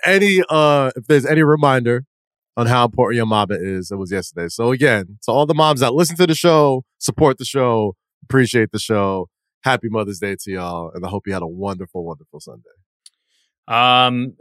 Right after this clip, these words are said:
Speaker 2: now we're gonna rank the top ten moms in pro wrestling.
Speaker 1: Ooh,
Speaker 2: Not,
Speaker 1: yeah, let's
Speaker 2: not
Speaker 1: do it.
Speaker 2: wrestlers who are moms, but mom characters.
Speaker 1: <laughs> Okay.
Speaker 2: Um,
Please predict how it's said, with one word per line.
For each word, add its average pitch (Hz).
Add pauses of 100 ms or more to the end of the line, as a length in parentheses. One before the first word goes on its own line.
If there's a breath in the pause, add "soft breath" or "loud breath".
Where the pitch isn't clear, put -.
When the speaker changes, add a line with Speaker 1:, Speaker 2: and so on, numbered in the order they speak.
Speaker 2:
now 156
we're 202
gonna 190
rank 151
the 131
top 139
ten 143
moms 127
in 156
pro 151
wrestling. 156
Speaker 1:
Ooh, 269
Speaker 2:
Not, 262
Speaker 1:
yeah, 139
let's 156
Speaker 2:
not 175
Speaker 1:
do 185
it. 180
Speaker 2:
wrestlers 202
who 185
are 156
moms, 135
but 131
mom 139
characters. 127
Speaker 1:
<laughs> -
Okay. 147
Speaker 2:
Um, 104